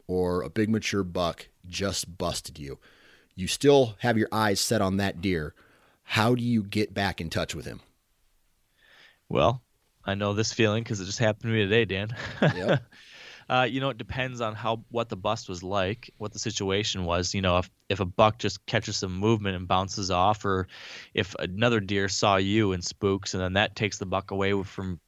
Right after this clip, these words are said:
Speaker 2: away with it, um, that's one thing. I think during the rut you can get away with a lot more, and there's a lot of mistakes that can be made during the rut that, you know, just the simple craziness of the season,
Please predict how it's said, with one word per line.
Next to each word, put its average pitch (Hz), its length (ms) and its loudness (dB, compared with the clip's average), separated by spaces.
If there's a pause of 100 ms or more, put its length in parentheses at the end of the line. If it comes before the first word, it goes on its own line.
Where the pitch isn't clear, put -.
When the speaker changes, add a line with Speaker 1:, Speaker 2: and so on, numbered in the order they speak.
(320)
Speaker 2:
away 101 220 2
with 98 260 2
it, 92 160 0 (460)
um, 85 400 2 (160)
that's 117 200 2
one 101 280 -2
thing. - 340 -14
I 92 80 -2
think 107 220 -6
during 107 180 0
the 95 80 -4
rut 98 220 0
you 98 80 -8
can 98 180 -6
get 104 220 0
away 95 200 0
with 92 140 -2
a 90 60 -6
lot 87 240 2
more, 92 340 0 (360)
and 90 680 0 (200)
there's 101 240 0
a 98 40 0
lot 92 220 4
of 95 60 0
mistakes 98 500 -2
that 110 80 -2
can 113 140 -4
be 110 60 -2
made 107 240 2
during 113 180 4
the 110 100 -2
rut 113 300 2
that, 95 180 0 (160)
you 101 100 -10
know, 90 80 -6
just 95 280 -6
the 92 80 -6
simple 95 460 0
craziness 101 800 0
of 98 220 2
the 95 80 -4
season, 104 560 0